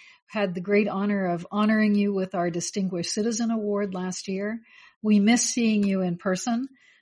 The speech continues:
but we're so grateful to you for joining us from Washington today for this Commonwealth Club program. Uh, stay well, shelter successfully. Um, I hope it, there's some diversion,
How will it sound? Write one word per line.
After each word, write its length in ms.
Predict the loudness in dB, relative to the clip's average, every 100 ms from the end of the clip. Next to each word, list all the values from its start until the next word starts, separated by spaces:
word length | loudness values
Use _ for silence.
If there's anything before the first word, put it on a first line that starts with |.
| _
but 220 | 0 0 2
we're 120 | 0
so 200 | 2 0
grateful 480 | 4 2 2 -4 -6
to 180 | -4 -2
you 240 | 0 0
for 500 | -2 -4 -2 -2 -6
joining 440 | -4 0 2 2 0
us 200 | -2 -4
from 220 | -4 -4
Washington 560 | -4 -6 -8 -8 -8 -8
today 380 | -8 -6 -6
for 200 | -6 -10
this 340 | -10 -8 -8 -10 _ -20 _
Commonwealth 580 | -4 -2 0 -2 -4 -8
Club 300 | -8 -8 -6
program. 520 | -6 -6 -6 -8 -12 -16 _ _ _ -6
Uh, 240 | -2 -2 -4 -16 -14
stay 320 | -2 4 4
well, 560 | 4 2 0 -2 -8 _ _ _ -14
shelter 480 | -4 2 2 2 -2
successfully. 960 | -2 -6 0 0 0 -4 -2 -4 -6 _ _ _ _ -10
Um, 320 | -4 -2 -4 -4
I 120 | -2
hope 300 | 2 2 0 _ _ _ _ -20 -20 -8
it, 380 | -8 -6 -8 0
there's 260 | 0 2
some 300 | 2 2 4
diversion, 840 | 4 2 2 2 2 0 -2 -8